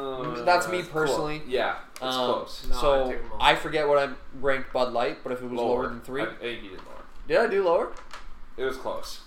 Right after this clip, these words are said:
Speaker 1: I don't know.
Speaker 2: I don't know.
Speaker 1: I might be mixed up.
Speaker 2: I'm giving, I'm giving Molson three. Flat three.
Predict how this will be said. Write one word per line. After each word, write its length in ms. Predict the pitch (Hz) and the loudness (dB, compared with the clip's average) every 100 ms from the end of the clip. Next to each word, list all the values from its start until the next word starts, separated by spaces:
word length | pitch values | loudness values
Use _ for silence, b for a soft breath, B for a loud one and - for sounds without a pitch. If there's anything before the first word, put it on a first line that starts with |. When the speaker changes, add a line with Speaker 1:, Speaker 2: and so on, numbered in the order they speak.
| - - - - - - - - - - - - - | -18 -20 -20 -20 -20 -18 -18 -18 -16 -12 -10 -10 0
Speaker 1:
I 200 | 123 113 | 2 2
don't 80 | 92 | 0
know. 120 | - - - 131 | -8 -14 -8 -2
Speaker 2:
I 80 | |
don't 100 | 143 | 0
know. 140 | 139 143 | 2 2
Speaker 1:
I 100 | 147 | 2
might 60 | 131 | -2
be 80 | |
mixed 240 | 120 113 104 | -8 -8 -2
up. 80 | 170 | 2
Speaker 2:
I'm 180 | 196 | 2
giving, 220 | 208 226 208 139 | 2 -2 -4 0
I'm 220 | 160 180 | 2 4
giving 160 | 196 | 2
Molson 420 | 170 151 151 139 127 | 0 -2 -2 -6 -10
three. 340 | - 123 107 - - | -8 -8 -8 -10 -14
Flat 420 | - 147 147 147 | -4 0 0 -2
three. 360 | 139 135 135 | -4 -4 -4